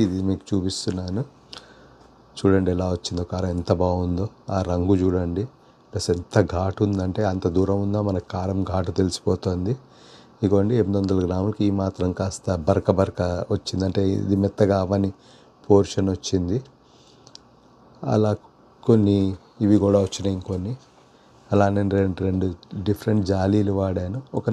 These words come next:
నాలుగు మిరపకాయలు పక్కన పడిపోయినాయి, నేను చూసుకోలే కాబట్టి అవి వేయలేకపోయాను. So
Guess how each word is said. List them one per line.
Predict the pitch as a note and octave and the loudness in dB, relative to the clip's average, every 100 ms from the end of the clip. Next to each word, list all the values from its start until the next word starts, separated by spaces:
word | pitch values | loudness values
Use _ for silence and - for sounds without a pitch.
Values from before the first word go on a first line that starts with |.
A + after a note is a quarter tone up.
| G#2 | 0
నాలుగు | G2+ G#2 G#2 | 0 2 2
మిరపకాయలు | G2+ G#2 - A#2+ A2+ G#2+ | 0 -4 -4 0 2 0
పక్కన | G#2+ G#2+ A#2+ | 0 0 0
పడిపోయినాయి, | G#2 G2+ G2 G#2 G2 F#2 | 2 2 2 2 2 -2
నేను | F2 G2 | -2 -4
చూసుకోలే | F#2+ - G2 F2+ | -4 0 0 0
కాబట్టి | F#2 G#2 A#2 | -2 0 0
అవి | F2 | 0
వేయలేకపోయాను. | F#2 F#2+ F#2+ G2 - F2+ E2+ F2 B2 - _ _ _ - - - _ - - - - | 0 0 0 -2 -6 -6 -4 -6 -8 -12 _ _ _ -20 -20 -20 _ -20 -20 -20 -18
So | - | 2